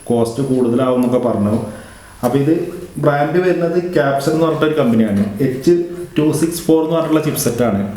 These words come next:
ഏഹ്, യൂഷ്വലായിട്ട് വരുന്ന ഒരുവിധം ഡി വി ആറിൽ ഇപ്പൊ നമ്മളുടെ Hikvision ആണെങ്കിലും, അതുപോലെ തന്നെ സി പി പ്ലസ് ആണെങ്കിലും, അതുപോലെ തന്നെ Turbo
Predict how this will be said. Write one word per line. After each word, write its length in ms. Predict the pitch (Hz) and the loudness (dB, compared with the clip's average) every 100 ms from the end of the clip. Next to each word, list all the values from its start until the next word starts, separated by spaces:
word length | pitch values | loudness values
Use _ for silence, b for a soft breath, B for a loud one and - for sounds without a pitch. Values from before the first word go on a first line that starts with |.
| - 113 | -8 -2
ഏഹ്, 580 | 127 127 127 123 - | -2 0 2 2 2
യൂഷ്വലായിട്ട് 480 | 139 139 151 160 156 | 0 2 0 0 2
വരുന്ന 260 | 156 151 160 | 2 2 0
ഒരുവിധം 640 | 156 147 147 151 151 151 143 | 2 2 2 2 0 0 2
ഡി 100 | 139 | 4
വി 80 | |
ആറിൽ 240 | 139 135 135 | 2 2 0
ഇപ്പൊ 160 | 135 | 0
നമ്മളുടെ 380 | 135 135 131 135 131 123 | 2 2 4 2 2 0
Hikvision 440 | 113 123 - 131 | -2 -2 0 2
ആണെങ്കിലും, 400 | 131 123 120 123 | 2 2 2 2
അതുപോലെ 300 | 120 117 117 | 2 0 2
തന്നെ 120 | 123 | 2
സി 200 | 117 113 | 2 2
പി 80 | 117 | 2
പ്ലസ് 300 | 113 113 - | 0 0 0
ആണെങ്കിലും, 400 | 123 117 110 113 | 0 2 2 2
അതുപോലെ 360 | 113 113 117 117 | 2 0 0 2
തന്നെ 140 | 113 113 | 2 2
Turbo 320 | 110 107 | 0 2